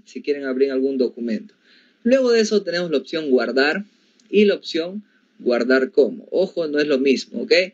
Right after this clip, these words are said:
El guardar es cuando ya el documento está guardado, simplemente con darle aquí en guardar, automáticamente se guarda sin preguntarte el nombre, ¿ok? Cosa contraria sucede con el guardar como, ¿no?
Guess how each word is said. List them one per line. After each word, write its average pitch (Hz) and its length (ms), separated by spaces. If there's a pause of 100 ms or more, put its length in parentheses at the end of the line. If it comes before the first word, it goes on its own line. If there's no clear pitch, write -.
(320)
El 170 140
guardar 196 460
es 226 180
cuando 147 340
ya 160 160
el 180 80
documento 160 460
está 156 160
guardado, 160 640
simplemente 143 640
con 120 200
darle 143 380 (300)
aquí 117 500
en 113 160
guardar, 113 640
automáticamente 147 1040
se 135 140
guarda 143 440 (240)
sin 226 380
preguntarte 175 880 (100)
el 123 160
nombre, 117 500 (240)
¿ok? 123 220 (480)
Cosa 233 300
contraria 180 560
sucede 160 560
con 123 240
el 110 80
guardar 123 400
como, 117 360
¿no? 135 220